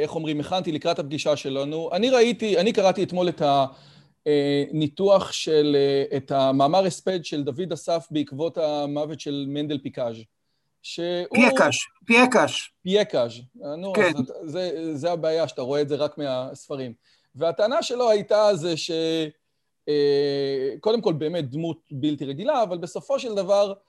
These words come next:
Speaker 1: שהוא למד חסידות ושהוא עסק בחסידות, הוא לא היה חסיד, כן? הוא אומר, "אפילו ה-, ה-, ה-", הוא אומר, "אפילו הספר שלי, דרך מלכות", כן? שכולם, שמי שהתנגד לו, התנגד מזה שאני מציג את, אה, רבי ישראל מרוז'ין כאחד שהוא אנ-,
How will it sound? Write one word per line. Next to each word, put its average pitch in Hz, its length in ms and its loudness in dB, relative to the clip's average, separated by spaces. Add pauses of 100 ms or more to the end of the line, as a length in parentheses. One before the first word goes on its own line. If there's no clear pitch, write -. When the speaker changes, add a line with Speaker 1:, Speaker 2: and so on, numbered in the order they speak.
(460)
Speaker 1:
שהוא 226 640 2
למד 175 440 2
חסידות 156 520 -4
ושהוא 190 300 -4
עסק 196 340 -2
בחסידות, 190 640 -6
הוא 190 140 -2
לא 196 160 6
היה 175 160 2
חסיד, 131 500 -8
כן? 165 220 -2
הוא 156 80 -2
אומר, 175 220 -2 (420)
"אפילו 226 600 -2 (360)
ה-, 165 40 0
ה-, 151 1000 0
ה-", 147 180 0
הוא 156 140 -4
אומר, 190 220 0
"אפילו 254 320 0
הספר 240 380 -2
שלי, 170 240 -4
דרך 190 320 -4
מלכות", 170 460 -2
כן? - 240 -4 (360)
שכולם, 196 760 -2
שמי 185 260 -8
שהתנגד 185 680 -4
לו, 156 280 -2
התנגד 156 440 -6
מזה 175 300 -6
שאני 156 240 -6
מציג 151 400 -4
את, 165 160 -4
אה, 143 140 6
רבי 135 160 0
ישראל 156 420 2
מרוז'ין 143 580 0
כאחד 127 600 0
שהוא 131 240 2
אנ-, 139 60 2